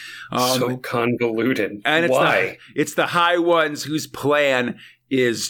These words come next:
Speaker 1: to, uh, kill humanity and then take the planet for their own. It's kind of an Independence Day thing, but instead of blowing up landmarks, they're just starving everybody.
Speaker 2: No, <laughs> seems more effective, frankly.
Speaker 1: I mean, yeah, I mean, especially if they hadn't been caught previously, for sure.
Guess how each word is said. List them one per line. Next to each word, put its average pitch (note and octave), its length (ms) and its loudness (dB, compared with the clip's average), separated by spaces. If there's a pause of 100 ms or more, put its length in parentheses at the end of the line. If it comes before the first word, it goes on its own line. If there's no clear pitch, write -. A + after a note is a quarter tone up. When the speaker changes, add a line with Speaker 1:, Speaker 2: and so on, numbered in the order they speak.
(140)
Speaker 1:
to, C3 260 4
uh, A2+ 200 2
kill E3+ 340 2
humanity C3 680 0
and A#2 100 0
then A#2+ 160 0
take - 400 -2
the A#2 200 -2
planet A2+ 380 -2
for A#2 160 -2
their G#2 160 0
own. G2+ 140 0
It's G2 100 -6
kind E3 180 0
of C3+ 60 2
an A#2 80 0
Independence A2 560 -2
Day A2+ 180 0
thing, A#2+ 360 0 (460)
but C#3+ 120 0
instead C#3 200 0
of A2+ 100 -6
blowing C3 300 2
up A#2+ 120 -2
landmarks, B2 680 0
they're A#2+ 120 2
just G#2 220 -4
starving G#2 360 0
everybody. - 480 -6 (680)
Speaker 2:
No, D#3 200 2
<laughs> - 440 -10
seems F#3+ 400 0
more E3+ 200 4
effective, G2+ 520 0
frankly. E2+ 460 -2
Speaker 1:
I - 500 -14
mean, B3 360 -2
yeah, A#3+ 220 2
I D3 120 2
mean, C#3+ 100 -2
especially C3+ 380 0
if A#2 40 -2
they B2 140 4
hadn't A#2 320 0
been G#2+ 160 -4
caught B2+ 360 0
previously, F#2+ 560 -4
for - 160 -4
sure. B2+ 440 0